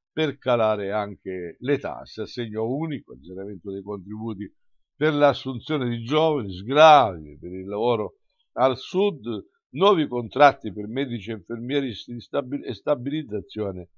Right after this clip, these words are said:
degli insegnanti, ma c'è anche un prolungamento della cassa integrazione guadagni covid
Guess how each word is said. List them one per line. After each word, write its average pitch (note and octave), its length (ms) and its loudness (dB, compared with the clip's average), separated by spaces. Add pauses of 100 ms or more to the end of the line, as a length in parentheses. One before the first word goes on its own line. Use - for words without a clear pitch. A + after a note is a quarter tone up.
(280)
degli G#2+ 580 -2 (420)
insegnanti, A#2+ 920 -2
ma D#3 120 -6
c'è - 160 -8
anche A#2 300 -2
un A2+ 180 -8
prolungamento A2 800 -4
della F#2+ 140 -4
cassa G#2 380 -2
integrazione G2+ 680 -6
guadagni A#2+ 400 -4
covid G2 420 -6